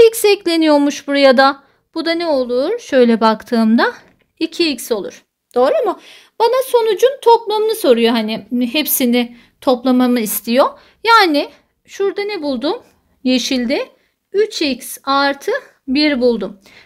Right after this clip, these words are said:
Turuncuda ne buldum? Beş eksi x buldum. Ve mavide ne buldum arkadaşlar?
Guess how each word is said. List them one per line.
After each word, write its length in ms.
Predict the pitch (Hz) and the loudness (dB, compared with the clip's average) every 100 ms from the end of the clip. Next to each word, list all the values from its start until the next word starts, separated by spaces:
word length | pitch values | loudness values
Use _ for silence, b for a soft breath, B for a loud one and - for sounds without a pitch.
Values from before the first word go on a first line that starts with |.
| b | b
Turuncuda 500 | - 311 320 339 381 | 0 4 4 4 4
ne 200 | 392 370 | 4 2
buldum? 320 | 294 262 226 523 - _ _ | 0 0 0 -2 -6 _ _
Beş 420 | 269 254 370 403 - | -4 0 0 -2 -4
eksi 480 | 254 233 - - 480 587 _ _ _ _ _ _ _ _ _ - | -4 -4 -8 -10 -8 -10 _ _ _ _ _ _ _ _ _ -10
x 380 | 247 233 - - | -8 -6 -8 -2
buldum. 380 | 311 302 330 392 b b b | -2 0 -2 -4 b b b
Ve 100 | 285 | 4
mavide 540 | 277 285 294 302 415 | 4 4 2 0 -2
ne 140 | 415 370 | -2 -2
buldum 300 | 339 302 285 | -2 -2 0
arkadaşlar? 880 | 269 262 277 262 254 254 - 440 | 2 0 -2 0 0 -2 -4 -4